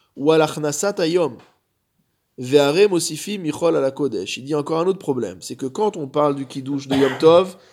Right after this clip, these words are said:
qui tombe un samedi soir, le Kiddush, quel est son but ?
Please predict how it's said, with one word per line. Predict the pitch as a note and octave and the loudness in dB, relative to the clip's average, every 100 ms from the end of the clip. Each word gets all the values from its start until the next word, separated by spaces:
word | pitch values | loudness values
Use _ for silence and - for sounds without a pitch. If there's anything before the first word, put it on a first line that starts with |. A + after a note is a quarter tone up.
| _ _ | _ _
qui | D#3 | -8
tombe | F3 E3+ | -4 -2
un | |
samedi | D#3 D#3+ D3 C#3+ | -2 -2 -4 -6
soir, | D#3+ B2+ D2+ - _ _ _ - | -4 -4 -4 -14 _ _ _ -4
le | C#3 | -2
Kiddush, | C#3+ F3+ G3 A3+ | 0 -4 -4 -2
quel | - F3 | 2 2
est | E3 | 2
son | D#3+ | 0
but ? | C3 B2 D#3+ - | -4 -4 -6 -12